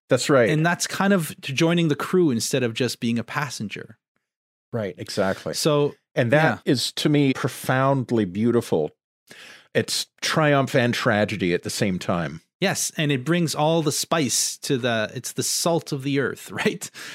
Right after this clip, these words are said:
Speaker 2: It's like, y-, it brings the spice to the story, but it does more than that. Th-, th-, that's the thing. Anonymous's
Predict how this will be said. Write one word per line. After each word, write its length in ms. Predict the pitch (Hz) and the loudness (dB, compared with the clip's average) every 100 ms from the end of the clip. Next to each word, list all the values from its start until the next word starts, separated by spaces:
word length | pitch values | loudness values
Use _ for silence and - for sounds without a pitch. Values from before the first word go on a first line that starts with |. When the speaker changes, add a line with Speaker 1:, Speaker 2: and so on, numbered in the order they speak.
| - - | -8 -4
Speaker 2:
It's 180 | 170 190 | 0 2
like, 240 | 175 - - - - | 0 -2 -16 -14 -4
y-, 140 | 180 185 | -2 0
it 160 | 160 | 0
brings 320 | 151 196 180 | 2 4 2
the 140 | 143 139 | 2 -2
spice 500 | - - 170 170 - | -2 0 0 0 -2
to 120 | 147 | -4
the 80 | 123 | -4
story, 380 | - 196 185 151 | -4 0 2 2
but 140 | 135 | 0
it 100 | 139 | -2
does 220 | 196 175 | 0 0
more 340 | 147 143 165 196 | 0 2 2 2
than 200 | 151 110 | 0 -2
that. 320 | 87 82 - | -4 -6 -12
Th-, 120 | - | -8
th-, 140 | 139 135 | -6 -2
that's 360 | 156 185 180 | 0 0 -2
the 100 | 151 | -6
thing. 300 | - 139 120 - | -4 -2 -4 -2
Anonymous's 800 | 151 165 175 156 - 117 - | 0 2 2 0 -2 -4 -6